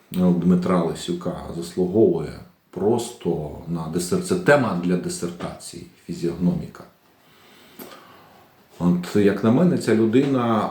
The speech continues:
максимум, за що переживала, чи встигне вона добігти до Макдональдсу для того, щоб, е, смачно поїсти. Я більше нічого не бачу. Я не згущую фарби і тут,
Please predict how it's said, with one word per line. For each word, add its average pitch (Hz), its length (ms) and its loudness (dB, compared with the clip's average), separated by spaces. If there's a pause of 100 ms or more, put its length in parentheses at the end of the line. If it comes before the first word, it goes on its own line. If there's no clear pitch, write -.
максимум, 104 680 2
за 87 80 -2
що - 200 0
переживала, 104 680 0
чи - 160 2
встигне 110 420 4
вона 101 320 0
добігти 90 420 0
до 90 160 0
Макдональдсу 90 1040 2
для 82 120 -2
того, 90 340 -4
щоб, 82 400 -6
е, 78 500 -6 (160)
смачно 90 500 0 (100)
поїсти. - 560 -2
Я 87 100 -4
більше 87 360 -2
нічого 90 360 -2
не 113 100 -2
бачу. - 440 -8 (680)
Я 143 200 4
не 226 160 6
згущую 147 1040 2
фарби 101 720 2
і 85 180 2
тут, 92 380 -4